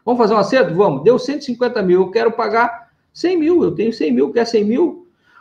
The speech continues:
O advogado e o, e a parte que credora vão dizer, "Não, tá bom, cem mil, parcelado em dez vezes." Muitas vezes,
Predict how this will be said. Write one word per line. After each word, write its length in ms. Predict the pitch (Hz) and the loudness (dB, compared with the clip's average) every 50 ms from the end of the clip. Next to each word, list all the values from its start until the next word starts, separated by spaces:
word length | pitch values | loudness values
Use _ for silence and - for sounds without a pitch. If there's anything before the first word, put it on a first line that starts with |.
| _ _ _ _ _ _ _ _ _ _ _ _ _ _ _ | _ _ _ _ _ _ _ _ _ _ _ _ _ _ _
O 60 | - | 2
advogado 800 | - 202 - 302 320 277 277 247 208 220 214 233 247 233 190 175 | 2 4 6 6 6 6 4 4 6 4 4 4 4 2 2 2
e 60 | 190 190 | 2 4
o, 220 | 185 175 175 156 156 - - - | 4 2 2 0 -4 -8 -6 -2
e 60 | - 170 | -2 0
a 60 | 165 | 0
parte 500 | 165 - 165 160 165 160 - - - - | 0 0 0 2 2 0 -2 -6 -12 -8
que 260 | - 160 143 - - _ _ | -6 -6 -6 -6 -12 _ _
credora 540 | 175 190 202 - 151 165 180 220 - - | 4 4 4 4 4 4 4 4 2 0
vão 140 | 330 339 330 | -2 -4 -2
dizer, 140 | 320 381 453 | -2 -2 -2
"Não, 240 | 466 453 480 480 453 | -2 -2 -4 -4 -4
tá 120 | - 330 320 | -4 -6 -4
bom, 240 | 330 320 349 - - | -2 -2 -2 -2 -6
cem 260 | - - 302 320 147 | -4 -2 -2 0 0
mil, 260 | 131 - 269 302 - | 0 -2 -2 -4 -4
parcelado 480 | - 202 - - 202 180 196 214 214 220 | -4 -6 -6 -4 -2 0 0 0 0 0
em 80 | 214 | 0
dez 240 | 208 226 233 233 - | 2 2 2 2 2
vezes." 580 | 165 165 156 139 - - - - - - - _ _ _ - | 2 2 2 2 0 -4 -8 -16 -20 -20 -20 _ _ _ -6
Muitas 540 | 160 175 202 214 208 208 - 190 196 190 | -4 -2 -2 -4 -4 -6 -6 -6 -6 -6
vezes, 640 | 196 185 170 165 175 185 185 196 208 208 - _ | -4 -4 -4 -2 -2 -4 -6 -10 -14 -20 -20 _